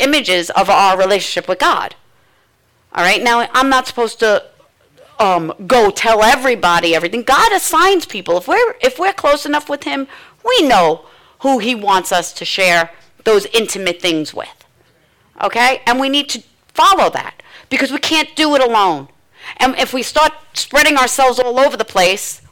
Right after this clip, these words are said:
we're scattered. And we're gonna get different l-, views. I don't want your opinion. I want the truth. And I need to, for me,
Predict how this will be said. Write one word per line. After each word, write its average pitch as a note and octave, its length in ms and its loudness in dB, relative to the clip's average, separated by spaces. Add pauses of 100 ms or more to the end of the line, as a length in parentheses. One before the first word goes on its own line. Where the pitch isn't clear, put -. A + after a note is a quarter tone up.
we're C#4 100 2
scattered. A#3+ 640 0 (800)
And A3+ 100 0
we're A3+ 60 0
gonna A3+ 140 2
get A3+ 160 -2
different C#4+ 400 -4
l-, A#3+ 300 -12
views. A#3+ 460 -4
I A#3+ 80 2
don't D4 120 0
want E4+ 240 2
your A#3 120 2
opinion. A#3 520 -4 (460)
I C4 140 2
want E4+ 180 2
the - 80 -6
truth. - 500 -4 (960)
And A#3+ 120 0
I A#3+ 80 2
need C4 240 -4
to, B3 240 0
for - 200 -6
me, C4 460 0